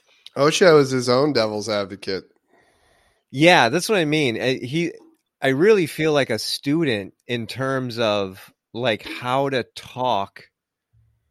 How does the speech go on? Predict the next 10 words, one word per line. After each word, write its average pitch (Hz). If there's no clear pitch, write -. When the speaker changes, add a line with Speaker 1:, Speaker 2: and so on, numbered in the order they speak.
Speaker 2:
and 120
how 123
to 123
have 120
a 113
conversation, 117
but 101
how 120
to 117
be, 107